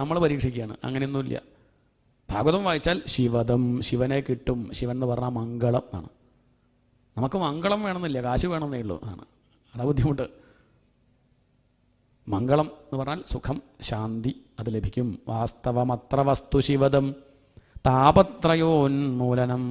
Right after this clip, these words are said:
ശിവദം എന്ന് പറയേ വേണ്ടൂ. എന്നാലും നമുക്കൊന്ന് ഉറപ്പ് വരാൻ ഒന്നുകൂടി പറയാണ്. താപത്രയോന്മൂലനം, സകല വിഷമങ്ങളും തീരും. താപങ്ങൾ, വിഷമങ്ങൾ എന്നർത്ഥം. ഉന്മൂലനം, വേരോടുകൂടി പോവും. തൽക്കാലം പോകാൻ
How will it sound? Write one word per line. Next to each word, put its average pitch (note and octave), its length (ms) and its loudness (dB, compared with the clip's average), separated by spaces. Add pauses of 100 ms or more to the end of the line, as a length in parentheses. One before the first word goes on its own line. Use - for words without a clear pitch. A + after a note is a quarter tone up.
(340)
ശിവദം A#2 260 -4
എന്ന് C3+ 120 0
പറയേ C3 260 0
വേണ്ടൂ. A#2+ 240 -4 (100)
എന്നാലും A2 340 -6
നമുക്കൊന്ന് B2 460 -6
ഉറപ്പ് A2+ 340 -6
വരാൻ B2+ 240 2
ഒന്നുകൂടി A#2+ 340 -2
പറയാണ്. A#2+ 320 -4 (440)
താപത്രയോന്മൂലനം, B2 1600 0 (500)
സകല A#2+ 280 -4
വിഷമങ്ങളും B2 540 -4
തീരും. A#2+ 240 -2 (640)
താപങ്ങൾ, B2 400 0 (760)
വിഷമങ്ങൾ B2 400 -6
എന്നർത്ഥം. - 300 -8 (720)
ഉന്മൂലനം, F#3+ 580 2 (420)
വേരോടുകൂടി E3 760 0
പോവും. A2+ 200 -4 (1200)
തൽക്കാലം E3 420 0
പോകാൻ F#3 200 -2